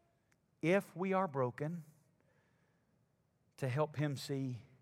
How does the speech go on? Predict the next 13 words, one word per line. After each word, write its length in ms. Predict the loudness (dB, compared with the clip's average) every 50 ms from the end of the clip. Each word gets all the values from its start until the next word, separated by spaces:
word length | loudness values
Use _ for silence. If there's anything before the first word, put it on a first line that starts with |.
| _ _ _ _ _ _ _ _ _ _ _ _ _ _ _ _ _ _ _ _
His 220 | -6 -6 -6 -6
need. 300 | -8 -10 -10 -10 -14 -18 -20 -20 _ _ _ _ _ _ _ _ _ _ _ _ _ _ _ _ _ _ _ _ _ _ _ _ _ _ _ _ _ _ _ _ _ _ _ _ _ _ _ _ _ _ _ _ _ _ _ _ _ _ _ _ _ _ _ _ _ _ _ _ _ _ _ _ _ _ _ _ _ _ _ _ _ _ _ _ _ _ _ _ _ _ _ _
As 200 | -8 -8 -8 -6
you 140 | -4 -4 -2
let 300 | 0 0 0 0 -2 -4
people 400 | -6 -6 -6 -4 -4 -8 -10 -8 -8
in, 420 | -8 -6 -6 -6 -8 -12 -14 -16 -20 -20 _ _ _ _ _ _ _ _ _ _ _ _ _ _ _ _ _ _ _ _ _ _ _ _ _ _ _ _ _ _ _ _ _ _ _ _ _ _ _ _ _ _ _ _ _ _ _ _ _ _ _ _ _ _ _ _ _ _ _ _ _ _ _
as 180 | -8 -8 -6 -4
you 120 | -6 -2
begin 340 | 0 0 0 2 0 0 0
to 60 | -2
do 240 | -4 -4 -4 -4 -2
life, 600 | -2 -2 -2 -2 -2 -6 -8 -10 -14 -20 -20 -20